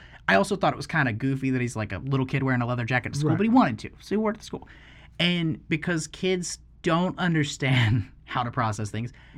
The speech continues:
Speaker 1: they, like, fucked up his jacket. They, they pushed him down and tried to fuck his jacket up. And he was embarrassed to explain to us what happened, and he didn't understand what happened.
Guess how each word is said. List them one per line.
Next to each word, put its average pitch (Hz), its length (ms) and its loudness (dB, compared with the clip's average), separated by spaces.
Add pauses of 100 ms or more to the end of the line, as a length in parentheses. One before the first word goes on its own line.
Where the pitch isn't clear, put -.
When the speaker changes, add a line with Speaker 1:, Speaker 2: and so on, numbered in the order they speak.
(120)
Speaker 1:
they, 156 120 2
like, 143 280 0
fucked 143 260 -2
up 120 140 -2
his 117 120 -4
jacket. 143 460 0 (100)
They, 127 200 0
they 131 160 -2
pushed 156 260 -2
him 151 80 -2
down 131 180 2
and 135 80 -4
tried 131 120 -2
to 117 80 -4
fuck 117 160 -4
his 110 100 -4
jacket 151 300 -2
up. 50 160 -10 (400)
And 143 100 4
he 185 120 4
was 233 160 4
embarrassed 139 420 2
to 143 80 -2
explain 135 380 -2
to 127 40 2
us 117 100 -2
what 127 140 0
happened, 101 500 -4
and 180 140 2
he 170 80 -2
didn't 127 260 0
understand 123 440 2
what 85 100 -2
happened. - 340 -4